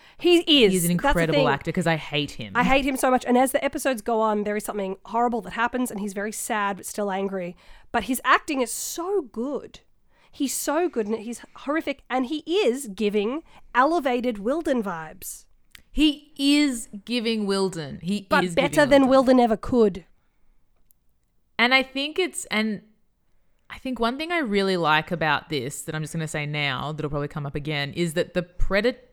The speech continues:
Speaker 2: predat-, predatory, predatory?
Speaker 1: Pre-, pred-
Speaker 2: The men who are predators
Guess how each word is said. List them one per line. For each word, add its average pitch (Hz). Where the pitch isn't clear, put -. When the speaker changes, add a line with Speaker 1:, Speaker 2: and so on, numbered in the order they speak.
Speaker 2:
predat-, 254
predatory, 175
predatory? 392
Speaker 1:
Pre-, -
pred- 240
Speaker 2:
The 247
men 302
who 381
are 330
predators 202